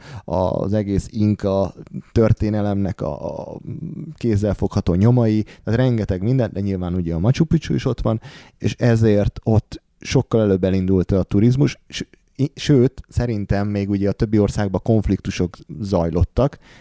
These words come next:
ezért ott nem tudott elindulni. Tehát, hogy még mondjuk ment volna, mert Kolumbiában is van olyan romváros, mint a Machu Picchu, az a Ciudad Perdida, az elveszett város fenn a Sierra Nevada hegység tetején, ahol én is voltam.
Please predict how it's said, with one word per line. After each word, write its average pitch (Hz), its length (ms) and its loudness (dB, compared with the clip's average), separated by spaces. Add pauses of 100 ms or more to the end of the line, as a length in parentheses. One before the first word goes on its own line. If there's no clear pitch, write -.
ezért 113 340 2
ott 104 120 -4
nem 107 180 0
tudott 98 360 -2
elindulni. 85 500 -4
Tehát, - 160 -4
hogy 123 100 4
még 117 180 2
mondjuk 120 260 0
ment 131 260 -2
volna, 123 320 -2 (240)
mert - 140 -8
Kolumbiában 107 580 2
is 95 100 0
van 104 200 2
olyan 92 280 2
romváros, 90 640 0
mint 87 260 -4
a 80 260 0
Machu 123 240 0
Picchu, 139 360 0
az 107 160 0
a 95 100 0
Ciudad 90 380 -4
Perdida, 98 500 -6
az 78 120 -6
elveszett 87 420 -4
város 92 340 -2
fenn 87 180 -4
a 80 60 -4
Sierra 78 320 -4
Nevada 80 320 -2
hegység - 360 -8
tetején, 120 400 -4
ahol 71 160 -6
én 113 120 -2
is 139 120 0
voltam. 120 360 0